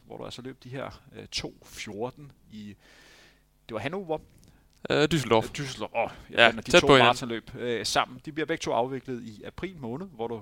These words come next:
Speaker 1: blev en flot, øh, nummer tre, og løb som sagt en af de hurtigste maratontider herhjemme i, i mange år. Jeg kan lige så godt være ærlig. Jeg blev lidt overrasket over, at det her løb ikke fyldte mere, øh, i mediebilledet herhjemme.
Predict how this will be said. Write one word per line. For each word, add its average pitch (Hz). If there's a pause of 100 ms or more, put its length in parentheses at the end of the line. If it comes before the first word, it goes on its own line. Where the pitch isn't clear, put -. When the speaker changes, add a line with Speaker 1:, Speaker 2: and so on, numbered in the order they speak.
(100)
Speaker 1:
blev 107
en 98
flot, -
øh, 107
nummer 107
tre, - (340)
og 117
løb 151
som 131
sagt -
en 120
af 123
de 113
hurtigste 127
maratontider 117
herhjemme 104
i, 110 (340)
i 113 (140)
mange 101
år. 117 (1120)
Jeg 147
kan 160
lige 214
så -
godt 151
være 92
ærlig. 117 (180)
Jeg 151
blev 151
lidt 180
overrasket 127
over, 113
at 110
det 131
her 127
løb - (120)
ikke 131
fyldte -
mere, 104 (420)
øh, 117
i 110
mediebilledet 110
herhjemme. 104